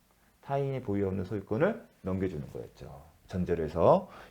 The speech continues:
이전적 취득 개념을 살펴봤습니다. 그리고 원시 취득은 뭐를 기억하랬죠? 건축물, 신축. 별도의 등기가 없어더라도 백팔십칠 조 따라서 취득한다. 원시 취득. 그, 그 밖에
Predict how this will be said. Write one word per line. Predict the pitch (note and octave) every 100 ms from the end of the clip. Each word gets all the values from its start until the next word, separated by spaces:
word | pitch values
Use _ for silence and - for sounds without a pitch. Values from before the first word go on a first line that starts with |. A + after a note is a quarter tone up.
| -
이전적 | F#2 A#2 A#2 -
취득 | D3 D3+
개념을 | - F2 F2+ F3 G#3+ -
살펴봤습니다. | - B2 G2+ D#2 - D#2+ D2 - - -
그리고 | C#3+ C3+
원시 | G#2+ E3+ G3
취득은 | - C#3+ D3 A3
뭐를 | C3 G#3+ A3
기억하랬죠? | G#2 F#2+ D#2+ - G3+ - - _ _ _ _
건축물, | G2+ F#2+ - G2+ F2+ D#2
신축. | - F#2 F3+ - - _ _ _ _ _ _ _ _ -
별도의 | A2+ A2 - - B2+ D3
등기가 | A2 G#2 F#2+
없어더라도 | - F#2 G2+ G#2 E3 G3+ - - _ _ _ _ _ - -
백팔십칠 | - F2 G#2 - - A2
조 | G#2+ F#2
따라서 | E2+ D#2+ - C#3
취득한다. | - - F#2 E2+
원시 | C2+ D#2+ E2+ -
취득. | G#2+ D2 C#2 _ _ _ -
그, | - A#2 A#2+ -
그 | -
밖에 | A2+ A2+ - A2+ C#3+ G3+